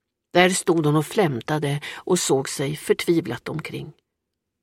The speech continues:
Vad skulle hon göra nu? Himlen var full av regntunga moln och det var dunkelt fastän det var morgon.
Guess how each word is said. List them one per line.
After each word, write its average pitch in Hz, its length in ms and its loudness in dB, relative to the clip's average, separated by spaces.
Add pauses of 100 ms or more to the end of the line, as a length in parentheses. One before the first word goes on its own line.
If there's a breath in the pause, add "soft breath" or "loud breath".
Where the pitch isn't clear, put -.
(220)
Vad 185 120 2
skulle 190 260 6
hon 180 140 4
göra 160 260 4
nu? 147 240 -2 (800)
Himlen 180 480 8
var 170 100 8
full 175 460 4
av 151 160 0
regntunga 165 720 4
moln 139 480 0 (180 loud breath)
och - 220 -2
det 165 80 8
var 185 140 6
dunkelt 180 600 4
fastän - 480 -2
det 220 60 2
var 160 160 2
morgon. 143 480 0